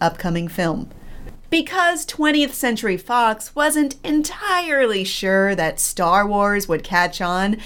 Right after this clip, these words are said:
the studio had allowed Lucas to personally retain the merchandising rights, and the optics of the movie's creator shopping those rights around were awkward.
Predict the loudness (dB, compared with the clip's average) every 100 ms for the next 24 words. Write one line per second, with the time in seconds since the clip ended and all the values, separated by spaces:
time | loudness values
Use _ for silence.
0 | -16 -8 -4 -2 0 2 2 2 0 0
1 | 2 2 0 0 -2 -2 -4 -4 -6 -6
2 | -6 -6 -4 -4 -2 0 -2 -4 -4 -4
3 | -6 -10 -6 -4 0 0 0 0 2 2
4 | 0 -2 0 2 0 -4 -8 -12 -6 -2
5 | 0 0 0 2 2 2 -2 -2 0 2
6 | 2 0 -2 -4 0 2 4 0 0 0
7 | 2 2 0 0 2 2 2 -2 0 2
8 | 2 2 0 -2 0 2 4 4 4 2
9 | -2 -10 -16 -14 -16 -4 0 0 0 0
10 | 2 4 2 -2